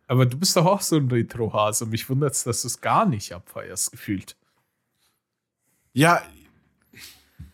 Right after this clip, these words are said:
Speaker 2: ich bin, als Retro-Hase heißt ja nicht direkt jeden alten Scheiß an.
Speaker 1: <laughs>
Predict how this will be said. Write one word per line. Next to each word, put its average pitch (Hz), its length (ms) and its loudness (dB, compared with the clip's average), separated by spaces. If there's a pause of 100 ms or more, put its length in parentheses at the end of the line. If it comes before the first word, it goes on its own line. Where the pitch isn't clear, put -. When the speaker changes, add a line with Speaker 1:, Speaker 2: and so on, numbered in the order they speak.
(120)
Speaker 2:
ich - 180 -2
bin, 202 240 2
als 170 300 2 (180)
Retro-Hase 190 720 2
heißt 175 260 0
ja 165 80 0
nicht 170 320 2
direkt 156 420 -2
jeden 143 360 0
alten 135 320 0
Scheiß 160 400 4
an. - 360 4
Speaker 1:
<laughs> - 60 4